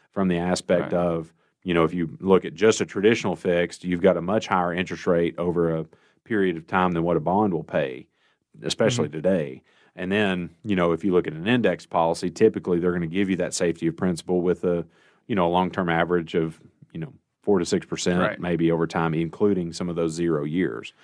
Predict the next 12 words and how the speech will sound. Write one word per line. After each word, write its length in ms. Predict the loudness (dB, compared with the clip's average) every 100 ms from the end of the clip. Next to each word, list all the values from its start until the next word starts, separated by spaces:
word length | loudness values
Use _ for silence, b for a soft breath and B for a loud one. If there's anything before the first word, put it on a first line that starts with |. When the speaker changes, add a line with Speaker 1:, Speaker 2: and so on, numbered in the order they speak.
| b
Speaker 2:
Yeah, 200 | -2 0
and 80 | 2
not 160 | 0 0
ha-, 220 | -2 -2
and 160 | -2 0
having 300 | 0 0 0
that 200 | 0 -2
zero 380 | -2 0 0
floor 460 | -2 -6 0 0 0
is 240 | -4 -8
so 240 | -6 -6 -6
important 560 | -6 -6 -4 -6 -12